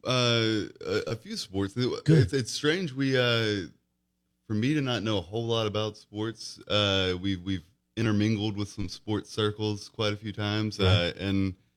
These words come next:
Speaker 1: tend to, uh, get involved with sports more than, I mean, I was terrible at sports growing up, so you would assume that I wouldn't have anything to do with them now. But
Speaker 2: <laughs>
Speaker 1: I, I, we do, uh, we, um, we've befriended quite a few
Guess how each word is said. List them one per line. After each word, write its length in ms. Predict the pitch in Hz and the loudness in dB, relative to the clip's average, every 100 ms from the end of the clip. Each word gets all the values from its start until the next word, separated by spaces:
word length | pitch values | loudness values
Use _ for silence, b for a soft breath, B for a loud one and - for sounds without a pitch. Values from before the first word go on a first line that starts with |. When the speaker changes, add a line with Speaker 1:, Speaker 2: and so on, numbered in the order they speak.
| _ _ - | _ _ -6
Speaker 1:
tend 300 | 113 107 95 | 0 0 0
to, 260 | 107 101 | -2 0
uh, 380 | 95 92 87 85 85 _ _ _ _ _ _ _ - | 2 2 0 -4 -6 _ _ _ _ _ _ _ -2
get 180 | 107 101 | 0 2
involved 720 | 101 98 90 101 98 95 92 | 2 0 0 2 2 0 -6
with 120 | 95 | -12
sports 440 | - 107 101 - | -8 -4 -4 -4
more 240 | 104 101 95 | -2 0 0
than, 520 | 92 92 95 95 101 | -2 -2 -2 -2 -4
I 60 | 107 | -2
mean, 220 | 104 95 - | 0 0 2
I 100 | 135 | 0
was 160 | - | 2
terrible 320 | 143 135 110 | 2 2 2
at 100 | 101 | -2
sports 280 | - 117 98 | -2 -2 -2
growing 240 | - 101 107 | 0 0 0
up, 160 | 104 | -2
so 120 | - | -4
you 180 | 95 92 | -6 -4
would 100 | 87 | -6
assume 420 | 85 80 - 113 101 | -6 -6 -2 0 2
that 100 | 90 | 0
I 200 | 90 85 - | 0 -4 -8
wouldn't 200 | 104 95 | -4 -2
have 120 | 95 90 | -2 2
anything 280 | 104 - | 0 0
to 60 | 82 | -6
do 140 | 82 | -4
with 100 | 87 | -4
them 100 | 87 | -2
now. 220 | 92 95 92 | 0 4 8
But 200 | 139 98 | 10 8
Speaker 2:
<laughs> 60 | 85 | 6
Speaker 1:
I, 540 | 98 98 95 - 95 | 4 4 2 0 -2
I, 40 | 92 73 - - 90 | -2 -6 -18 -18 -4
we 120 | 98 | -2
do, 280 | 107 104 95 | 2 4 4
uh, 340 | 95 90 87 87 _ _ _ _ - | 4 0 -4 -8 _ _ _ _ -4
we, 220 | 98 101 | 2 2
um, 480 | 95 90 85 85 87 _ _ _ _ _ _ _ _ _ - | 2 0 -4 -6 -10 _ _ _ _ _ _ _ _ _ -8
we've 120 | 98 | -4
befriended 520 | 92 82 104 98 90 | -4 -2 -2 -2 -4
quite 180 | - 87 | -8 -10
a 40 | 76 | -10
few 260 | - 85 | -12 -14